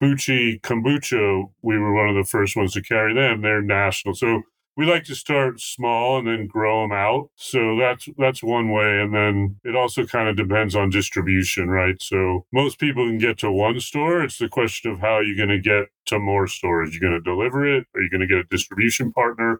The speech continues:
So the, I would say the stores will feed information to the merchant team. They won't decide as much, uh, but they will decide somewhat on the assortment they may carry from, from that brand.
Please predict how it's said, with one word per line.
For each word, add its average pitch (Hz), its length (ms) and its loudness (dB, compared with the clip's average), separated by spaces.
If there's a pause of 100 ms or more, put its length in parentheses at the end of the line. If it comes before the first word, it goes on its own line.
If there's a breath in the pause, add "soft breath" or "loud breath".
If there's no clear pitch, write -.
So 110 280 0
the, 131 200 -2 (260)
I 143 80 2
would 165 160 0
say 156 200 0
the 123 120 0
stores 127 800 0
will 110 180 -2
feed 120 400 -2
information 117 1080 0 (160)
to 113 180 0
the 98 140 2
merchant 113 500 0
team. 147 560 0
They 123 120 0
won't 113 280 0
decide 104 560 0
as 120 200 -2
much, 143 500 -2 (100)
uh, 107 180 2
but 107 180 -2
they 131 100 2
will 139 220 0
decide 120 500 0
somewhat 113 400 0
on 98 160 2
the 98 160 2
assortment 107 640 0
they 104 140 2
may 92 180 2
carry 95 640 0
from, 87 300 0
from 90 160 0
that 82 240 0
brand. 82 380 0